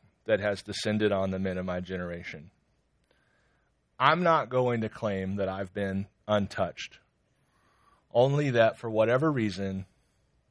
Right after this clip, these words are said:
I haven't been consumed by it, as so many others have. Now, I know for,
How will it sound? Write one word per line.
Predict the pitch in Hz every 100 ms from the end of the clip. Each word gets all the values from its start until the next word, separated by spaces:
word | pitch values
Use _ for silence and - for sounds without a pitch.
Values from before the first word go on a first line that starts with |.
| _
I | 107
haven't | 107 107 107
been | 98 95
consumed | - 104 95 - 95 87 104 - _ _ _ _ _ _
by | - 98 92
it, | 87 - _ _ _ _ _ -
as | 101 -
so | 110 107
many | 104 98
others | 95 95 90
have. | - 120 98 87 _ _ _ _ _ _ _ _ _ _ _ _ _ _ _ _ _ _ _ _
Now, | 113 95 - -
I | 113
know | 127 139
for, | 139 - 104